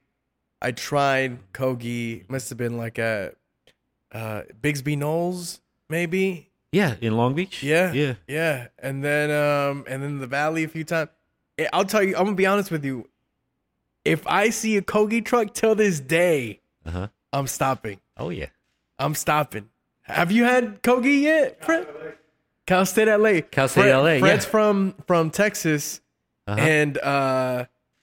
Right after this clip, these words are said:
Speaker 1: he, you know, he, he came out here for, for college and, and just, you know, decided to stay
Speaker 2: I
Speaker 1: in
Speaker 2: remember
Speaker 1: L A.
Speaker 2: that era. Yeah, we used to go to Cal State L A, like, every week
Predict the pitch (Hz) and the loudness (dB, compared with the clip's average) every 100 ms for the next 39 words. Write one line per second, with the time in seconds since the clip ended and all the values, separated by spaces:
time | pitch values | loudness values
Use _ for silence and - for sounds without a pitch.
0 | _ 123 147 139 151 139 147 147 107 139 | _ -8 -6 -2 0 0 0 0 -2 -4
1 | 143 139 - 160 160 160 151 147 156 151 | -4 -4 -2 -2 -2 0 0 0 0 0
2 | 147 - 147 135 143 - 170 170 165 160 | 0 -2 -4 -4 -8 -4 0 2 2 0
3 | 143 - _ _ _ - 131 131 127 123 | -4 -12 _ _ _ -6 -2 -2 -2 -6
4 | 120 143 - 160 147 160 165 - 131 131 | -4 -4 -4 -2 0 -2 -4 -12 -12 -10
5 | 139 156 151 139 - 165 123 135 147 160 | -2 -2 -2 -4 -4 2 4 6 6 6
6 | 151 135 147 139 117 113 107 117 120 120 | 6 6 6 6 6 4 4 4 4 2
7 | - 113 107 - 104 - 104 101 98 95 | 2 2 2 2 0 2 2 4 4 4
8 | 95 92 92 87 92 92 90 90 | 2 0 -2 -4 -4 -2 0 -2